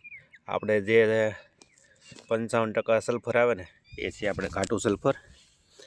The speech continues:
અત્યારે પી એચ સાથે અત્યારે વીઘે પાંચસો સાતસો ગ્રામ જાય ને એ રીતે આપણે અત્યારે શેણામાં આપીએ છીએ. અને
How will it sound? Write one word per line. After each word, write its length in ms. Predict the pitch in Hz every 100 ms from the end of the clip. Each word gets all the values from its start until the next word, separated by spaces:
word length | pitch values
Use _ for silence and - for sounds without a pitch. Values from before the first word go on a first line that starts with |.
| _ _ -
અત્યારે 380 | 95 95 107 107 -
પી 160 | 120 117
એચ 80 | 107
સાથે 260 | - 107 113
અત્યારે 300 | 104 110 107 104 - _ _ _ _ _ - - - - 76 - - - - - - - - - - - - - _ - - - - - - - - - - _ - _ - - - - _ _ _ _ _ _
વીઘે 320 | 104 107 95 110 104
પાંચસો 280 | 120 120 113 -
સાતસો 340 | 117 - 113
ગ્રામ 200 | 107 110 107
જાય 160 | 120 135
ને 60 | 101 - -
એ 60 | 107
રીતે 220 | 101 - 110
આપણે 200 | 98 131 - - - - - - - - - - - - -
અત્યારે 280 | - 107 -
શેણામાં 400 | 110 110 110 110
આપીએ 300 | 104 - 101
છીએ. 120 | 135 165 - - _ _ _ - _ - _ _
અને 180 | 104 104